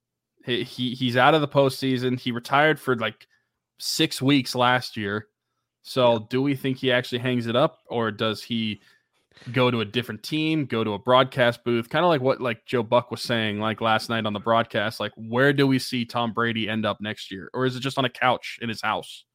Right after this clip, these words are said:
Speaker 2: <laughs> It's funny because, like, everybody seems to be closing the door on Tampa at this point, like, which I, I do think it's time to just reset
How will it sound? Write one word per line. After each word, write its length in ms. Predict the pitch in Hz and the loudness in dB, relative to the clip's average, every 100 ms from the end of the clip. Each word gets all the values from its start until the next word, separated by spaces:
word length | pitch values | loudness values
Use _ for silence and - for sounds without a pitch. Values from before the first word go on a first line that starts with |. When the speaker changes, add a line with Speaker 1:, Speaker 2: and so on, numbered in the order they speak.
| _ - | _ -12
Speaker 2:
<laughs> 60 | - - - _ - - - | -10 -12 -12 _ -20 -14 2
It's 160 | 156 - | 2 6
funny 280 | 170 208 180 | 10 12 10
because, 280 | 147 156 | 10 6
like, 160 | 135 123 | 6 4
everybody 440 | 127 143 147 135 131 | 6 8 10 8 6
seems 260 | - 139 | 2 0
to 80 | 120 | -2
be 80 | 117 | -8
closing 460 | - 131 127 120 | -2 0 2 0
the 80 | 117 | -2
door 200 | 107 120 | 0 0
on 140 | 107 107 | -2 -4
Tampa 480 | 113 107 147 147 - _ - | -6 -6 -4 -6 -8 _ -10
at 120 | 131 | -4
this 140 | 143 | -4
point, 380 | - 147 151 160 | -2 0 0 0
like, 180 | 123 123 | -2 -2
which 160 | 123 | -2
I, 100 | 131 127 - - | 0 -2 -10 2
I 100 | 175 | 6
do 240 | 185 165 156 | 6 6 4
think 240 | 143 127 | 0 -2
it's 140 | 131 | -6
time 240 | - 135 123 | -4 -2 -2
to 100 | 110 | -4
just 160 | 107 | -8
reset 480 | 107 95 104 90 113 | -10 -12 -8 -6 -6